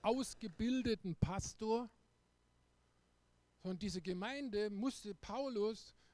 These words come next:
der ein Apostel war, der einen Auftrag hatte, weiterzuziehen,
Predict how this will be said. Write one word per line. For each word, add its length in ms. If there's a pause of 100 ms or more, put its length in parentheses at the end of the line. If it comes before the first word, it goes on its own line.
(100)
der 80
ein 120
Apostel 720
war, 220
der 140
einen 160
Auftrag 680
hatte, 300
weiterzuziehen, 1040